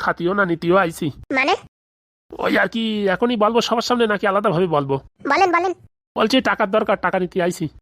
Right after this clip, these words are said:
Speaker 2: টাকা তো আজকে দেয়া যাবে না, আজকে এই যে সত্যনারায়ণ পুজো করেছি, আজকে আর এই টাকা দেয়া যাবে না।
Speaker 1: ও কথা বললি তো হবে না ম্যাডাম, এই যে আজকে আমার বউ, হ্যাঁ, বৌমার নিয়ে যাচ্ছে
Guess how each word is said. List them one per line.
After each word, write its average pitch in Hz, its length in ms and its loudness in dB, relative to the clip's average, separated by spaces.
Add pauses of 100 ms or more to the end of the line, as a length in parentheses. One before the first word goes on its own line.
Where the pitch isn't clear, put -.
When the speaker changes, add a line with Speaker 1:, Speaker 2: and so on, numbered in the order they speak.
Speaker 2:
টাকা 262 220 0
তো 330 60 0
আজকে 302 200 -2
দেয়া 320 220 2
যাবে 311 120 0
না, 330 100 0 (280)
আজকে 320 180 -2
এই 311 220 2
যে 320 60 6 (380)
সত্যনারায়ণ 302 500 0
পুজো 285 160 2
করেছি, 302 220 0 (100)
আজকে - 160 -8
আর 311 140 0
এই 294 60 -2 (180)
টাকা 285 200 2
দেয়া 262 160 0
যাবে 247 120 0
না। 240 100 0 (260)
Speaker 1:
ও - 20 2 (100)
কথা 165 200 0
বললি 190 160 4
তো 214 140 4
হবে 220 160 2
না 220 60 4
ম্যাডাম, 208 240 2 (300)
এই 180 140 -4
যে 202 60 0
আজকে 180 260 0
আমার 202 140 -2
বউ, 214 240 4 (300)
হ্যাঁ, 190 200 2
বৌমার 208 280 2
নিয়ে 208 260 2
যাচ্ছে 190 240 2